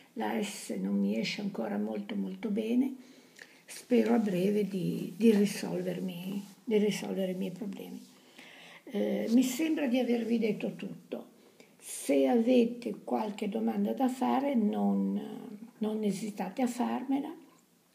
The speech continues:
e spero di aver detto tutte le cose giuste. Ora risento un attimo il video. Eventualmente avessi detto qualcosa di sbagliato, confuso, i punti con i, con i giri,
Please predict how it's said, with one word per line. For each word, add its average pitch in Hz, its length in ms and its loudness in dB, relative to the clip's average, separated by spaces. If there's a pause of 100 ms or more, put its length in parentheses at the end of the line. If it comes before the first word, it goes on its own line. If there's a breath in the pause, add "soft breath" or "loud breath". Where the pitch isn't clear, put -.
(600)
e 214 400 2
spero 247 480 2
di 214 220 0
aver 202 240 -2
detto 196 340 -2
tutte 226 280 -4
le 202 140 -2
cose 208 320 -2
giuste. 202 340 -2
Ora 196 200 2
risento 214 540 -2
un 208 100 0
attimo 202 360 -2
il 208 80 2
video. 196 420 -2 (560 loud breath)
Eventualmente 226 880 6
avessi 196 360 -2
detto 214 320 -2
qualcosa 214 560 -2
di - 380 -2
sbagliato, 208 960 -2 (360)
confuso, 214 640 0
i 190 80 2
punti 233 580 0
con 196 260 -2
i, 190 360 -2
con 214 200 -2
i 214 120 0
giri, 220 560 2